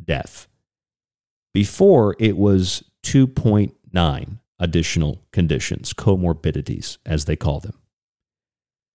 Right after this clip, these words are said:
The C D C, the mainstream media, et cetera, they have denied their own data and denied this reality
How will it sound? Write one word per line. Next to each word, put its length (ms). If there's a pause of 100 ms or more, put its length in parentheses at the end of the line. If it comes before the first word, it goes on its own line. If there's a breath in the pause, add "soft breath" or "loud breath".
(520)
The 80
C 220
D 120
C, 520 (640)
the 60
mainstream 500
media, 320
et 140
cetera, 380 (260 soft breath)
they 240
have 500 (1000)
denied 800
their 280
own 280
data 500
and 180
denied 640
this 420
reality 680